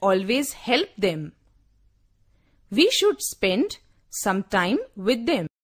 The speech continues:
We should take them to the doctor when they are sick or unwell. We should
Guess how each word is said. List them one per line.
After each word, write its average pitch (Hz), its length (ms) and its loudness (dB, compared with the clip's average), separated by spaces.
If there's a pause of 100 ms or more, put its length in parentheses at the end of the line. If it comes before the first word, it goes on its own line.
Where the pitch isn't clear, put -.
(280)
We 233 160 2
should 247 320 -2
take 349 260 2
them 381 200 2
to 330 120 0
the 233 140 0
doctor 190 560 0 (500)
when 185 220 2
they 180 160 2
are 165 160 0
sick - 420 -2 (320)
or 175 260 2 (140)
unwell. 214 560 2 (1800)
We 262 240 2
should 220 400 2